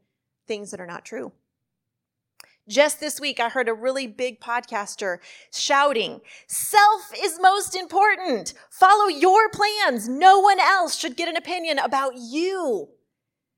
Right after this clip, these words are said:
But the Bible says the exact opposite. Many of you know this verse, Jeremiah twenty-nine eleven says, "For I know the plans I have for you," says the Lord. It sounds like he has plans for us. It sounds like his opinion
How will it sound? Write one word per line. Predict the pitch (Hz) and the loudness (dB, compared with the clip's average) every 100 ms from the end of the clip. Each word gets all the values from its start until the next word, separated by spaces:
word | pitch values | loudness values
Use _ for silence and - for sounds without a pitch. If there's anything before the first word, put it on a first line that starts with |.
| _ _ _ _ _ | _ _ _ _ _
But | 285 294 | -2 0
the | 254 | 0
Bible | 190 262 349 392 403 | 0 0 0 -2 -6
says | - 359 320 | -4 -6 -4
the | 294 285 | -6 -4
exact | 254 226 302 302 294 | -6 -4 -4 -6 -6
opposite. | 254 311 320 269 208 - | -6 -6 -6 -6 -8 -10
Many | 240 285 | -10 -8
of | 330 | -8
you | 294 | -10
know | 277 294 | -6 -6
this | 320 311 | -4 -8
verse, | 240 330 240 - - _ | -4 -2 -2 -4 -16 _
Jeremiah | 294 339 330 302 277 | -2 -2 0 -2 -2
twenty-nine | 277 - 277 269 262 254 | -4 -8 -8 -6 -6 -6
eleven | 254 320 285 | -4 -4 -4
says, | 262 285 254 - - _ _ | -8 -8 -8 -12 -20 _ _
"For | - 262 247 - | -2 0 0 -4
I | 262 294 370 | -4 -2 -2
know | 381 285 208 165 175 | -2 0 2 0 -4
the | 202 214 | -10 -12
plans | - 220 196 190 | -8 -8 -8 -8
I | 185 185 | -8 -6
have | 180 175 - | -6 -6 -6
for | 196 | -12
you," | 175 156 143 160 _ _ _ _ | -10 -12 -12 -16 _ _ _ _
says | - - 196 - | -12 -6 -6 -6
the | 190 | -10
Lord. | 175 165 170 | -8 -8 -8
It | - | -8
sounds | 277 311 359 | -6 -6 -2
like | 262 - | -4 -4
he | 285 269 | -10 -8
has | 269 370 392 | -6 -6 -8
plans | - 262 202 196 | -10 -10 -8 -10
for | - 196 | -6 -4
us. | 180 | -4
It | 240 | -6
sounds | 294 330 | -6 -4
like | 294 - | -4 -6
his | 302 | -10
opinion | 294 294 277 254 240 | -10 -8 -8 -6 -6